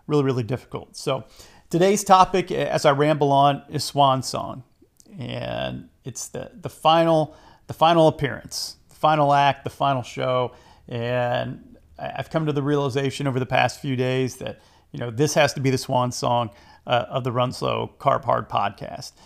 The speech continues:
Um, I really wanted to do a few more episodes, and I was trying to push this off as long as I could. Um, but,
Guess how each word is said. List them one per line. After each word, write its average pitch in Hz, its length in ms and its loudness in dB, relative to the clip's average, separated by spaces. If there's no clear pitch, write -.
Um, 107 340 -8
I - 40 -10
really 151 300 0
wanted 147 220 0
to 139 120 0
do 147 60 4
a 135 40 0
few 151 160 -2
more 139 200 4
episodes, 139 640 0
and 123 100 -2
I 117 100 -4
was 113 100 -10
trying 147 220 0
to 139 60 -2
push 147 240 -2
this - 240 -6
off 131 380 2
as 123 220 -10
long 131 220 0
as 123 120 -10
I 123 60 -6
could. 131 420 -4
Um, 117 440 -8
but, - 340 -2